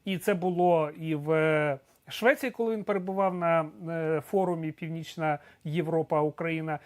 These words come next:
і вчора він був на Закарпатті, сьогодні,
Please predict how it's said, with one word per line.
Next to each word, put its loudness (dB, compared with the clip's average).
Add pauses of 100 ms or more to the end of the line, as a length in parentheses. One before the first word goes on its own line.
(140)
і -6 (760)
вчора 2 (240)
він -4
був -4
на -2
Закарпатті, -2
сьогодні, -4